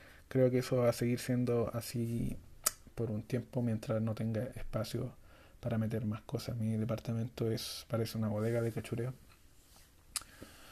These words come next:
Así que creo que seguiré con la botella por un tiempo más.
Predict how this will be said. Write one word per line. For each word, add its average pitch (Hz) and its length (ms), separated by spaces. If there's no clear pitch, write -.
Así 110 500
que 117 260
creo 120 220
que 110 80
seguiré 110 320
con 107 200
la 110 60
botella 107 380
por 117 140
un 110 100
tiempo 110 380
más. - 600